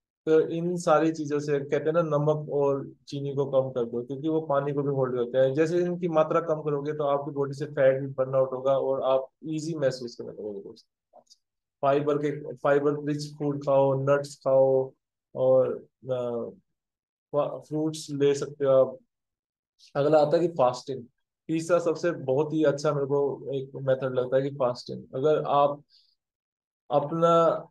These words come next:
life में रात को ट्वेल्व आवर्स की fasting करते हो और स-, तो क्या होता है कि आपके growth hormones होते हैं कुछ,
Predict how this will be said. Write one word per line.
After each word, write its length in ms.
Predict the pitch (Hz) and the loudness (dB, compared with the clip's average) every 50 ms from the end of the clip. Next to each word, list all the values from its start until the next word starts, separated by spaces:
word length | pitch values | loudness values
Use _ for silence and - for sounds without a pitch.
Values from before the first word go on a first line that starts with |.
| _ - 151 | _ -10 -2
life 360 | 156 151 151 156 165 160 160 160 | 2 4 4 4 4 2 0 -4
में 200 | 151 147 147 143 | -2 -2 0 2
रात 340 | 147 147 151 160 156 156 - | 4 4 4 4 2 0 -4
को 200 | 156 156 147 143 | -4 -2 -2 -2
ट्वेल्व 320 | 139 139 156 156 156 160 | -4 0 2 2 4 4
आवर्स 320 | 156 151 151 156 151 156 165 | 4 4 2 0 -4 -4 -10
की 240 | 165 165 170 160 | -10 -8 -8 -8
fasting 560 | 151 147 - 156 139 139 139 - - 156 151 143 | -8 -6 0 0 0 0 0 -4 -6 -6 -2 0
करते 300 | 143 131 135 - 147 139 | -2 -2 0 0 2 2
हो 340 | 127 127 127 - - - _ _ _ _ - - | 2 2 0 -4 -6 -8 _ _ _ _ -6 -2
और 520 | 139 143 143 139 139 139 131 135 139 143 _ _ _ _ _ 143 | 0 2 2 2 2 2 0 -4 -8 -12 _ _ _ _ _ -18
स-, 300 | 143 - - - - - 170 147 139 151 - - 165 - - | -14 -14 -14 -14 -14 -12 -12 -12 -12 -12 -14 -18 -18 -10 -4
तो 80 | 160 156 | -4 -2
क्या 200 | 156 156 165 160 | 0 2 4 4
होता 300 | 156 143 127 - 143 139 | 4 4 2 2 2 2
है 80 | 139 | 2
कि 260 | 143 143 - 160 156 - | 2 -2 -4 -6 -4 -2
आपके 300 | - 147 147 147 147 165 | 0 0 0 0 -2 -4
growth 400 | 156 135 131 143 143 156 175 175 | -6 -4 -2 0 2 4 4 2
hormones 500 | 175 147 147 139 135 135 139 139 139 135 135 | 2 0 0 0 0 -2 -4 -6 -6 -6 -8
होते 180 | 110 107 - | -10 -6 -6
हैं 100 | 117 110 | -8 -6
कुछ, 340 | 113 113 107 104 - - - | -6 -10 -14 -14 -16 -20 -20